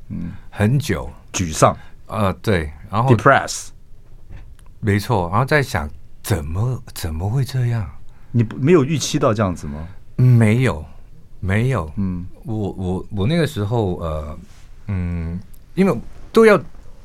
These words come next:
Speaker 2: 总，总彩排嘛。
Speaker 1: 嗯。
Speaker 2: 呃，就是 show 之前的那一天，就是那一天我就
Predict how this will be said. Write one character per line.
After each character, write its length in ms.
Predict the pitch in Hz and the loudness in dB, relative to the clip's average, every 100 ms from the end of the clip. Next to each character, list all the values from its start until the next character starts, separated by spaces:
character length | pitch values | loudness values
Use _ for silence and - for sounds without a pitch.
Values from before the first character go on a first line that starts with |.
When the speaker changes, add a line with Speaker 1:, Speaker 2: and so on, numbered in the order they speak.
| - | -6
Speaker 2:
总， 260 | 117 107 - | 0 0 0
总 180 | 123 139 | 2 2
彩 180 | 135 76 | 2 -2
排 200 | 80 80 | -6 -8
嘛。 160 | 80 - - | -10 -10 -4
Speaker 1:
嗯。 320 | 113 104 92 78 - - | 2 2 2 -6 -14 -12
Speaker 2:
呃， 220 | 95 87 85 | -6 -6 -4
就 140 | 127 | -6
是 160 | 113 110 | -4 -4
show 240 | 143 123 | 0 0
之 160 | - 117 | 0 -4
前 200 | 92 85 | -4 -2
的 80 | 85 | -2
那 100 | 87 | -2
一 60 | |
天， 240 | 85 90 85 | -4 -6 -2
就 160 | 170 | 0
是 260 | 170 175 151 - - - - | 0 0 -2 -4 -16 -16 -2
那 240 | 151 202 208 | 6 8 8
一 60 | |
天 300 | - 202 196 113 | 8 4 4 2
我 120 | 85 | 0
就 260 | - 98 | 0 -2